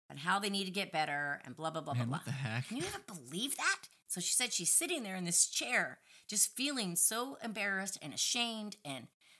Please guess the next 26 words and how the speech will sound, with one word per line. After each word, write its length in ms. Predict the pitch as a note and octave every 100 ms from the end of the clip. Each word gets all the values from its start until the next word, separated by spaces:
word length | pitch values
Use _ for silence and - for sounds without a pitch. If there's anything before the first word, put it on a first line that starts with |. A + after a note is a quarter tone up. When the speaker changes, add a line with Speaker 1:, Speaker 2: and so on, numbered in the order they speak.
| -
Speaker 1:
the 60 | -
pain 360 | - A3+ A#3
of 120 | G#3+
it 220 | G#3+ G#3+ - - -
because 460 | F#3+ G3+ F3 E3 - - - - -
tardiness 560 | A3+ C4 C4+ F3 F3+
was 140 | F#3 F3+
already 300 | F#3 G#3+ F#3+
something 500 | - A3+ A3 F3 E3+
she 200 | - F#3
felt 260 | - F#3+
like 180 | - E3
she 160 | - F#3+
was 140 | F3
already 260 | F#3+ F#3+ F3+
trying 300 | F3+ F3+ F3
to 60 |
work 300 | C#3+ D3 E3 -
on. 160 | - - _ -
It 60 |
was 120 | D#3
already 400 | E3 E3+ F3 E3
a 40 | D3+
thing 340 | - G#3 G#3
for 160 | G3 D3+
her. 300 | C#3+ D3+ -